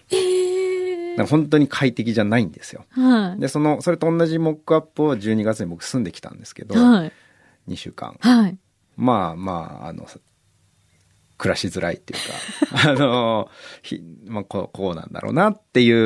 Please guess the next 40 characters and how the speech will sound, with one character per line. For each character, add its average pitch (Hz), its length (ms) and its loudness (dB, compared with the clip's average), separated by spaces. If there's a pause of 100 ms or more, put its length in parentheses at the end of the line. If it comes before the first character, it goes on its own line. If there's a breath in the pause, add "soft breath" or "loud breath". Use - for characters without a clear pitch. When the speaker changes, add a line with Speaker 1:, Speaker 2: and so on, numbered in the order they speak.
(200)
Speaker 2:
う - 80 -6 (580 loud breath)
感 92 240 -8
じ 82 180 -8
で。 120 180 2
Speaker 1:
は - 60 -6 (140)
あ。 - 40 -6
Speaker 2:
で - 80 2
も、 285 160 2
Speaker 1:
あ、 - 20 -2
狭 320 340 2
い 466 80 0
っ - 40 -6
て 175 120 -4
こ 170 100 -6
と 160 80 -8
で 147 60 -10
す - 80 -18
か、 170 100 -10
ま 156 140 -10
ず。 - 160 -20 (380)
Speaker 2:
狭 143 260 2
い 98 40 -2
で - 60 -10
す - 80 -14
ね。 85 320 -6 (220)
あ 95 180 -10
の、 98 380 -6
こ 123 120 -4
の 139 100 0
ス - 120 -10
タ 135 180 4
ジ 131 180 2
オ 123 380 6 (1600 loud breath)
の、 113 320 0 (840 soft breath)
ま、 131 180 -4 (180)
ま 113 180 -2 (100)
あ、 - 60 -16 (880)
こ - 80 -6
れ 120 80 4
が 123 200 4